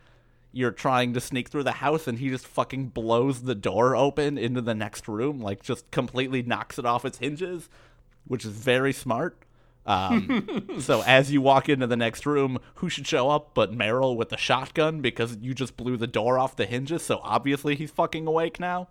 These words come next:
Speaker 2: Yeah.
Speaker 1: Um, and then, again, and these scenes can play out,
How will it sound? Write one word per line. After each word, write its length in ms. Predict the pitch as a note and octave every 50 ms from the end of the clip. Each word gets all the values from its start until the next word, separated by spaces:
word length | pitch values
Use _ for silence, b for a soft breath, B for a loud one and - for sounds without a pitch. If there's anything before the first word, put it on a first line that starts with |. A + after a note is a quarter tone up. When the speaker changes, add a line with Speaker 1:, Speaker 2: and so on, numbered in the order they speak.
| _ _
Speaker 2:
Yeah. 160 | - G#2 G2 - - - _ _ _ _ _ _ _ -
Speaker 1:
Um, 360 | F2 F2 E2 F2 F2+ F2+ B B B B B B B B -
and 160 | A2 A2+ A2+
then, 460 | A2+ A2+ A2 A2 A2 A2 G#2 G2 - - - -
again, 320 | D#2+ G#2 F#2+ G#2+ F2+ E2+ E2+
and 100 | G2 G#2+ A2
these 160 | B2+ C3 B2
scenes 240 | - D3 B2+ A2+ -
can 100 | C3 G#2+
play 160 | - - G#2+ G2+
out, 200 | G2+ G2 -